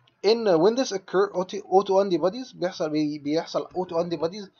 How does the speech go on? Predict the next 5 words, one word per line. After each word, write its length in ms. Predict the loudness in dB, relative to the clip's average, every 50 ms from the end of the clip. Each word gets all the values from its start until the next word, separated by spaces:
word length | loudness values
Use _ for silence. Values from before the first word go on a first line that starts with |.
| _ _ _ -12
بتطلع 540 | -8 -6 -6 -4 -2 0 0 0 0 -2 -10 _ _ _ _ -4 0
ضد 320 | 2 2 2 0 -6 _ -20 _ _ -14
الخلايا 360 | -12 -8 -2 0 2 2 2
بتاعت 240 | 2 0 -2 -4 -4
جسمك، 320 | -8 -14 -16 -16 -20 -20